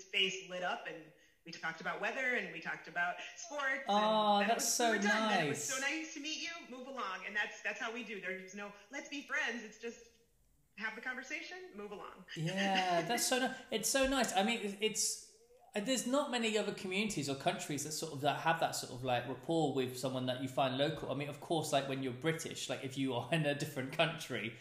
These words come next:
Speaker 2: like, I don't know, India, and you see someone British, you're like, "Oh my God, we're, like, best friends." But, um, <laughs> it's not, it's not like,
Speaker 1: <laughs>
Speaker 2: yeah, it's not like, it's not like you can have that sort of relationship with sort of anyone. And it's so funny that it, you have that kind of w-, with people who are from,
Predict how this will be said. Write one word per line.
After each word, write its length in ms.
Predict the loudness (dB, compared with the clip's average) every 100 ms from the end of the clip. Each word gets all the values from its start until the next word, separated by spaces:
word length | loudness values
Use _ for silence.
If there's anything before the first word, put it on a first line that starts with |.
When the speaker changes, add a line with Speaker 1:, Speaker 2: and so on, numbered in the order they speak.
| -16 -6
Speaker 2:
like, 300 | 4 6 4 2 0
I 80 |
don't 140 | 2 2
know, 100 | 4
India, 380 | 6 6 6 4
and 80 | 4
you 60 |
see 160 | 2 0
someone 240 | 0 0
British, 260 | 0 0 0
you're 80 | 0
like, 140 | 0 -4 4
"Oh 180 | 10 12
my 160 | 12 10
God, 400 | 12 12 12 12
we're, 100 | 10
like, 300 | 10 10 8
best 340 | 6 6 4
friends." 680 | 8 10 10 8 4 0 4
But, 200 | 6 10
um, 380 | 12 10 8 2 -2 -4 -12 -16
<laughs> 400 | -12 -8 -4 4
it's 200 | 4 8
not, 260 | 6 6 4
it's 100 | 2
not 140 | 4
like, 240 | 4 4 0 -10
Speaker 1:
<laughs> 140 | 4
Speaker 2:
yeah, 160 | 8 8
it's 160 | 8 6
not 160 | 6
like, 220 | 6 4 2
it's 140 | 0
not 120 | 2 2
like 160 | 2
you 80 | 0
can 180 | 0 0
have 340 | 0 2 2 8
that 220 | 8 8
sort 140 | 0 0
of 40 |
relationship 460 | 2 2 0 -2 -4 -4
with 80 | -6
sort 160 | -4 -4
of 80 | 0
anyone. 540 | 2 2 0 0 -2
And 160 | -2 0
it's 160 | 0 0
so 180 | 2 2
funny 280 | 4 4 4
that 280 | 2 2
it, 100 | -4 -2
you 200 | 0 2
have 220 | 2 6
that 200 | 4 4
kind 120 | -2
of 60 | -4
w-, 200 | -6 -4
with 440 | -4 -4 -8 -8
people 260 | -6 -2 -2
who 100 | -2
are 40 |
from, 260 | -2 -2 -2